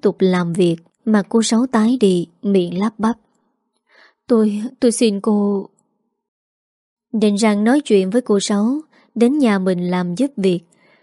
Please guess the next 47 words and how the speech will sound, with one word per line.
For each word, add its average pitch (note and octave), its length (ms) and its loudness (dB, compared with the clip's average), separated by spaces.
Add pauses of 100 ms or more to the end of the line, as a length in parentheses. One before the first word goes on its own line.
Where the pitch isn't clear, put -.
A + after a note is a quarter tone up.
(200)
thì A3+ 100 2
không B3+ 200 2
ngờ G#3+ 200 4
thái C#4 160 2
độ G#3 180 2
của G#3+ 160 2
cô A3 160 0
ấy A#3+ 520 0
lại G3+ 180 2
làm F3+ 180 0
cho G3 120 -2
Thanh F#3+ 240 -2
Vy F3 280 0
thắc - 240 -8
mắc. A3 140 2 (800)
Im C4 160 4
lặng G3+ 260 2
một G3 160 0
hồi F#3+ 300 2
để G3 180 0
cô B3 140 2
Sáu A#3+ 380 0
bình F3+ 220 0
tĩnh, F#3 340 -4 (280)
Thanh G#3 240 -2
Vy F#3 200 -2
hỏi, F3+ 380 -8 (1120)
"Cháu A#3+ 140 0
chưa A#3 160 2
nói G#3 240 2
gì, F3+ 400 0
tại F#3+ 140 0
sao G#3 180 -2
cô A3 120 0
có C4 140 0
vẻ G3+ 200 0
lúng A3 220 0
túng B3+ 240 0
thế? C4 220 0 (540)
Bộ G#3+ 140 2
nhìn G#3 200 0
cháu A#3+ 160 2
đáng B3 220 2
sợ G3+ 240 0
lắm G#3 160 0
hay C4+ 140 2
sao?" G#3 220 -4